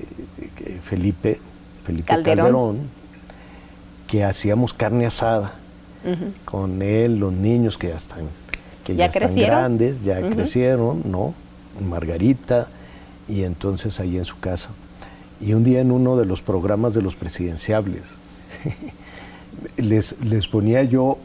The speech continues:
Speaker 1: el polígrafo, ¿no?
Speaker 2: Ujú.
Speaker 1: Dije, "Oye", de-, lo llevaba sin
Speaker 2: Sí.
Speaker 1: avisar. Entonces, "¿Te puedo poner el polígrafo?". Y se ponían así,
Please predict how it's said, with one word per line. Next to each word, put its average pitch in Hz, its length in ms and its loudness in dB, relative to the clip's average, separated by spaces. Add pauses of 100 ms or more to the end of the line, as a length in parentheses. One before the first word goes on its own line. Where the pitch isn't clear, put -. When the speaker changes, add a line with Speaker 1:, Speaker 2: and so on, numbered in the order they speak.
Speaker 1:
el 104 280 0
polígrafo, 98 760 0 (800)
¿no? 233 160 2
Speaker 2:
Ujú. - 140 -4
Speaker 1:
Dije, 202 220 -4
"Oye", 165 280 4 (140)
de-, 127 120 2
lo 135 180 4
llevaba 123 380 4
sin 113 200 0
Speaker 2:
Sí. 107 60 2
Speaker 1:
avisar. - 360 0 (1080)
Entonces, 113 400 -2
"¿Te 135 100 -2
puedo 185 180 0
poner 156 260 2
el 123 60 -2
polígrafo?". 101 520 -2
Y 90 40 -10
se - 120 -12
ponían 90 400 -6
así, 87 200 -8